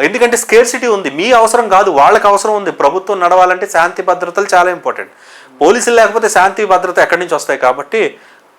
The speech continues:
పోలీస్ నోటిఫికేషన్ వాళ్ళ అవసరం కోసం వాళ్ళు ఇస్తారు, మీ అవసరం కోసం మీరు ప్రిపేర్ అవ్వండి.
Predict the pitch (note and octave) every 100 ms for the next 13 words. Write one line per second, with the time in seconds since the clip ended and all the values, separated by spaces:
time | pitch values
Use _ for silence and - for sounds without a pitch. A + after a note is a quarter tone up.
0 | - E3 G3 - E3+ D#3+ D3 C#3+ F3 C3+
1 | B2 F3+ A3 G#3+ G#3+ A3 G#3+ G#3 G3+ E3+
2 | D#3 - D3 D#3 C#3+ F3+ F#3+ E3+ E3+ E3+
3 | D#3+ F3 D3+ C#3 C3+ C#3+ B2+ A#2+